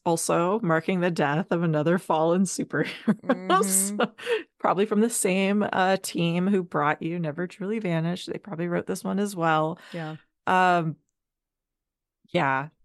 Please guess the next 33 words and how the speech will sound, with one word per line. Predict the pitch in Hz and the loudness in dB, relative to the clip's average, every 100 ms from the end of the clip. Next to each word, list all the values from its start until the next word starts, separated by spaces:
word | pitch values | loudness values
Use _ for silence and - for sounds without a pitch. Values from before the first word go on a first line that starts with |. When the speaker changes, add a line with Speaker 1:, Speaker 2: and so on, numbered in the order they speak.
| _ - | _ 0
Speaker 1:
I, | 190 185 180 175 - | 4 6 4 2 0
<laughs> | - 202 - - _ - | -2 -2 -4 -14 _ -6
and | 196 | -6
she, | - | -2
what | 214 - | -2 -2
wasn't | 220 240 277 | -4 -8 -8
she | - 247 | -4 -2
also, | 233 233 | 0 0
like, | 190 | -2
snorting | - - 180 175 190 175 | -4 0 2 2 2 -2
pills? | - 170 180 185 | 0 2 2 -2
It's | 165 | -2
like | - 208 | -2 0
she | - | 2
just | 202 220 | 2 2
has | 226 226 | 2 2
to, | 214 | 2
Speaker 2:
Oh, | |
Speaker 1:
like, | - | 2
Speaker 2:
yeah. | 180 151 | 2 2
Speaker 1:
get, | 185 - - 254 - | 0 -2 -2 -4 -2
Speaker 2:
<laughs> | - - - | -4 -4 -2
Speaker 1:
just | 175 | -4
gotta | - 190 175 | 2 2 2
get | 147 - 220 - | 0 0 0 0
through | 226 220 | -2 0
her | 208 | 0
day, | 180 170 165 | 2 2 2
get | 156 - 180 | 0 -2 -2
through | - 180 | -2 -4
the | 175 | -4
tea | - 160 | -4 -4
party. | 160 170 156 151 151 156 | -2 0 0 -2 -2 -4